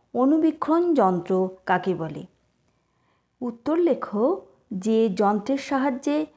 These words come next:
খালি চোখে দেখা যায় না এমন জীবকে দেখা যায়, সেই যন্ত্রকে অনুবীক্ষণ যন্ত্র বলে। শূন্যস্থান পূরণ আমি পাশাপাশি লিখে দিয়েছি। জলে থাকে কে?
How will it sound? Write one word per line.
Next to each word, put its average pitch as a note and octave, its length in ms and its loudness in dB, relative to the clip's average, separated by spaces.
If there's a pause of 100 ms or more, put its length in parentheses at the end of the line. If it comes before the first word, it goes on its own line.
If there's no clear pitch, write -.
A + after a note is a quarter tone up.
(220)
খালি B3+ 320 2
চোখে D#4+ 280 0
দেখা B3+ 340 2
যায় C4 240 2
না F3+ 260 -2 (280)
এমন B3+ 420 2
জীবকে A3+ 320 2
দেখা F3 280 0
যায়, A#3 260 2 (320)
সেই C4+ 340 0
যন্ত্রকে A#3+ 760 0 (160)
অনুবীক্ষণ F#3 600 -4
যন্ত্র F3 360 -2
বলে। F3 300 0 (1700)
শূন্যস্থান D4+ 680 -2
পূরণ G#3+ 360 0 (760)
আমি G#3+ 280 -2 (1120)
পাশাপাশি A3 480 -2
লিখে G#3+ 300 -2
দিয়েছি। G3+ 580 0 (3000)
জলে A#3+ 320 4
থাকে C#4 320 -2
কে? D#4+ 220 -2